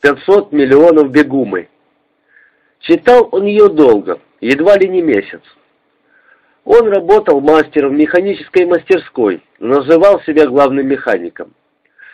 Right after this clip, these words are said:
Приходя вечером в камеру, он сразу же доставал из тумбочки книгу. Его кровать, одна из немногих одинарных среди наших вагонок,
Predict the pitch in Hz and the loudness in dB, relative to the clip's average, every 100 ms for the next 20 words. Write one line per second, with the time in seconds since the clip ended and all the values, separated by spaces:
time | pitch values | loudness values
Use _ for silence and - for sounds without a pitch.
0 | - _ _ _ _ 123 156 202 202 226 | -20 _ _ _ _ -4 0 0 2 0
1 | 208 220 214 196 202 180 - 226 208 127 | 2 0 0 -4 -4 -6 0 2 2 0
2 | 95 - _ _ - 180 156 202 226 170 | -2 -10 _ _ -4 -2 0 0 2 0
3 | 156 165 156 156 165 175 202 - 123 - | -2 0 -2 0 0 2 0 -2 -8 -2
4 | 175 160 151 - 156 - 120 101 95 - | -2 0 -2 -4 -10 -8 -8 -8 -10 -12
5 | _ _ _ _ _ _ _ _ _ - | _ _ _ _ _ _ _ _ _ -4
6 | 135 196 202 196 214 220 226 220 - _ | 0 2 2 2 2 2 2 0 -20 _
7 | - 151 202 202 175 156 196 202 208 180 | -6 -2 -2 -2 -4 -4 -4 0 0 2
8 | 151 - - - 147 175 185 196 170 160 | 0 -4 -12 -6 -2 -2 2 0 0 -4
9 | 156 - 139 135 180 196 165 160 113 127 | -6 -10 -8 -4 0 0 -2 -6 0 0
10 | 127 120 110 | 0 -2 -2